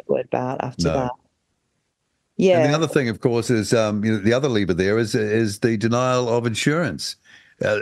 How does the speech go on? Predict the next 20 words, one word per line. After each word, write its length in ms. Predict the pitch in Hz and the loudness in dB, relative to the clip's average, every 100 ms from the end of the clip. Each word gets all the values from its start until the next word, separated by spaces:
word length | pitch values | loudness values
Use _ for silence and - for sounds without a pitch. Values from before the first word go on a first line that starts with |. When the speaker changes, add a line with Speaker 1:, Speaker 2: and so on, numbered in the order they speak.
| 107 | 0
Speaker 2:
that's, 320 | 127 143 - | 0 0 -6
that's 440 | 95 101 127 143 117 | -4 0 0 0 -4
a 80 | 87 73 | -4 -4
trump 340 | 120 117 90 | -2 -2 -4
card. 460 | 117 131 170 107 - _ _ _ _ _ _ _ _ _ _ 220 | -2 -2 -2 -4 -6 _ _ _ _ _ _ _ _ _ _ 2
Speaker 1:
Yeah, 80 | 214 | 2
you 100 | 208 | 2
can't, 280 | 226 226 - | 0 0 0
and 140 | 208 | 2
then 100 | 208 | 2
you 80 | 214 | 0
can't 220 | 190 175 | -4 0
sell 120 | 185 | 0
your 120 | 170 | 0
place 400 | 160 180 190 226 | 0 0 0 -2
for 80 | 220 | -2
very 240 | 190 160 147 | 0 2 0
much, 260 | 143 - | -2 -4
can 240 | - 175 190 | -4 0 0
you? 380 | 165 151 151 | 0 -2 -4